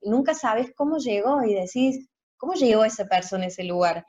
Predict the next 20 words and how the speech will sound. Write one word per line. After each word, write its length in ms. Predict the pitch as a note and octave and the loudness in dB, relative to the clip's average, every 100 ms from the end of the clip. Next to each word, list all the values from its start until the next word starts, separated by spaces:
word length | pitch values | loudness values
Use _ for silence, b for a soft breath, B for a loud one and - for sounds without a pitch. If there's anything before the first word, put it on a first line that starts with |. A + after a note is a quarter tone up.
| - | -4
A 160 | F3+ F#3+ | -2 2
mí 100 | B3+ | 2
siempre 380 | C4+ B3 A3+ | 2 0 0
me 100 | F#3+ F3 | -2 -2
gustó 220 | F3 G3 | -2 2
leer 340 | F#3+ F#3+ G3 | 4 2 0
biografías 1040 | F#3 F3+ F3 E3+ - G#3 G3 F#3+ F#3 F#3 E3+ | 0 0 0 -4 -6 0 2 4 2 -4 -10
de, 280 | E3+ E3+ E3+ | -12 -12 -16
de, 220 | E3 - _ | -20 -20 _
de 60 | F3 | -12
personas 420 | D#3 D#3 F#3 F#3 | -10 -6 -4 -4
que 100 | F3+ | -2
han 160 | F3 F3 | -2 -2
sido 220 | G3 F3+ | -4 -4
influyentes, 680 | F3+ F3 E3+ G#3 G3+ F#3+ F#3 | -4 -6 0 2 2 -2 -2
que 80 | F#3 | -2
han 100 | G3 | -2
conseguido 420 | A3 G#3 F3+ G3 | -2 0 0 2
grandes 320 | G3 G3+ G#3 | 0 0 -2
cosas, 400 | - B3+ D4 F4+ | -2 -2 0 -2